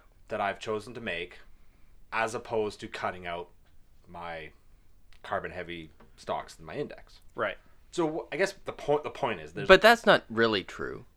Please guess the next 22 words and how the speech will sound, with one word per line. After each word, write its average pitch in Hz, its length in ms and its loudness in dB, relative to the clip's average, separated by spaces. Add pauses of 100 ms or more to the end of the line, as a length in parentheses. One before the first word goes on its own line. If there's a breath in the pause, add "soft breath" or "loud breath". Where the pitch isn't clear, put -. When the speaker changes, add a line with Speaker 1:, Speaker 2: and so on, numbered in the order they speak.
(420)
Speaker 3:
You 143 140 0
didn't 139 220 2
make 123 240 2
a 113 40 -4
conscious 104 460 -2
decision, 90 600 -4
"I'm 98 180 -2
not 98 200 0
gonna 95 160 -6
cut - 240 -2
out 82 160 0
any 80 180 -6
carbon 80 500 -4
stocks, - 680 -4
but 80 100 -8
I'm 78 160 -4
gonna 78 160 -10
invest 65 400 -6
in - 100 -14
green." - 400 -8 (720)
Did 92 180 -2
you? 151 120 -4